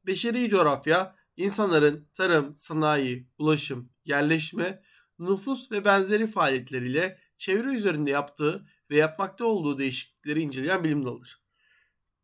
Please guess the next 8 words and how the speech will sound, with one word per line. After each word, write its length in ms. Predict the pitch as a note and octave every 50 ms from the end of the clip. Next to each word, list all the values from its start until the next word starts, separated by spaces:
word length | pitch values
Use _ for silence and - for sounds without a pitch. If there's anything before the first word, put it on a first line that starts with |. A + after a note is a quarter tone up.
| _ _ _ _ _ _ _ _ -
Belirli 340 | G3+ B3+ D4+ D4+ D4+ D#4
bir 60 | D4 C4
zamanda 680 | G#3+ G3+ D#3+ C#3+ C3 A#2+ A#2 A#2+ C#3 E3+ F#3 _ _ _ _
sınırları 680 | - - - F#3 F#3+ G#3 A3 G#3+ G#3 G#3 G#3 A3 A3
tanımlı 480 | G#3+ G3+ F3+ F3+ F#3 F#3+ G3 G#3 F#3+ E3
bir 40 |
bölgede 340 | D3 C#3 B2+ B2 B2 B2 B2+
yaşayan, 540 | B2 A2+ A2 - - B2 A#2 B2+ D3+ D#3